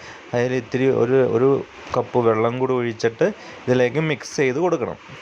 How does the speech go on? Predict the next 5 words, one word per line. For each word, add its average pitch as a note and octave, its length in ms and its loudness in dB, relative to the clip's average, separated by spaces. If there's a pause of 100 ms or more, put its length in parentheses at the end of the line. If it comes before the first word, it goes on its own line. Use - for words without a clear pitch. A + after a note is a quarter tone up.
(920)
നമ്മൾ C3 160 0
ഉപ്പ് B2+ 480 0
ആവശ്യത്തിന് A#2+ 540 -2
ഇട്ട് C#3 200 2
കൊടുക്കുക. F#2+ 520 0